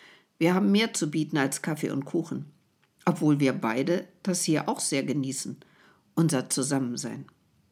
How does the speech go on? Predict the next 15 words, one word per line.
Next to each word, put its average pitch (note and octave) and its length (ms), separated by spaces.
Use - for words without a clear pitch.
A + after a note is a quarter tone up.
„Was C4+ 400
erwartest D#3+ 680
du D#3 100
dir D#3 180
von D3+ 200
der D3 160
Zukunft, - 520
Anton?“, C#3 460
will D3+ 120
Gerti C3 440
wissen. D3 320
„Was B3+ 200
ist C4 220
dir C4 140
wichtig?“ G3 520